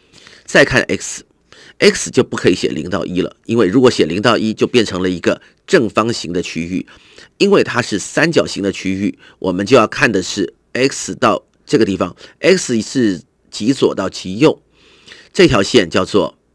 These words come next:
X 等于零，X 等于零，到 X 等于几呢？X 等于 Y。所以这个重积分啊，这个叠积分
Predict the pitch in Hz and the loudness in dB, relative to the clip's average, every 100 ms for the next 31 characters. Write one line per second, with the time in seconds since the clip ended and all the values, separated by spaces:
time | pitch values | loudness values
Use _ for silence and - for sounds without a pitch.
0 | _ _ _ _ _ _ _ _ _ - | _ _ _ _ _ _ _ _ _ -2
1 | 113 - 78 85 85 92 - _ _ _ | -2 -2 -8 -6 -6 -8 -16 _ _ _
2 | _ 120 - - 82 80 87 90 90 117 | _ -2 -2 -4 -6 -6 -4 -4 -2 -2
3 | 143 _ _ _ _ _ _ _ - _ | -4 _ _ _ _ _ _ _ -20 _
4 | 135 113 - 127 110 113 - 92 110 117 | 4 4 2 0 0 0 -2 -4 -4 -6
5 | _ _ _ _ - 110 - 87 76 85 | _ _ _ _ -2 -2 -2 -8 -6 -6
6 | 101 123 139 _ _ _ _ _ _ _ | 0 0 0 _ _ _ _ _ _ _
7 | _ _ _ _ _ _ _ _ - - | _ _ _ _ _ _ _ _ -20 -20
8 | - 110 - _ - 190 135 92 - 90 | 0 0 0 _ 2 4 4 0 -8 -10
9 | - 104 98 95 - 80 - _ - 117 | -4 -4 -2 -4 -4 -8 -10 _ 0 0
10 | - 92 - 101 104 | 2 0 0 2 0